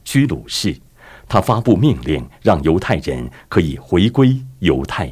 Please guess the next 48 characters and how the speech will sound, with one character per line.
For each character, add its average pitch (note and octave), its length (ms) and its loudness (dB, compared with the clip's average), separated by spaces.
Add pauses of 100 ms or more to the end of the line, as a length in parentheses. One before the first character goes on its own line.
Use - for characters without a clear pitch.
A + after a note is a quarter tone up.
地。 - 220 -4 (920)
上 A2+ 300 4
帝 G2+ 160 4
称 G#2 280 2
居 A2+ 200 2
鲁 D2 160 0
士 F2 280 0
为 D2 240 0
他 F2 220 0
的 D2 120 -2
仆 D#2+ 360 -4
人， A1+ 260 -8 (300)
把 - 140 0
他 E2 100 -2
当 F2 240 0
作 D#2+ 300 0
上 A2+ 320 0
帝 A2+ 100 2
所 D#2+ 160 -2
命 G#2+ 300 2
定 D2+ 260 0 (220)
来 F2 160 4
完 F#2+ 280 2
成 D#2 200 -4
他 F#2+ 220 -2
计 G2 280 -2
划 - 300 -2
的 - 160 -8
人。 A1+ 240 -8 (1000)
我 A2+ 120 6
们 E3+ 100 6
也 D#3 80 4
可 - 140 0
以 F2+ 140 2
用 F#2 200 0
同 D2 260 -6
样 C3 140 0
的 - 80 -6
话 - 360 -4 (180)
来 F2 140 4
描 E2 240 2
述 E2 380 -4
尼 F2+ 140 4
希 B2 180 0
米 A#2+ 180 2
时 - 220 -8
代 D2+ 220 -4
的 B1+ 240 -8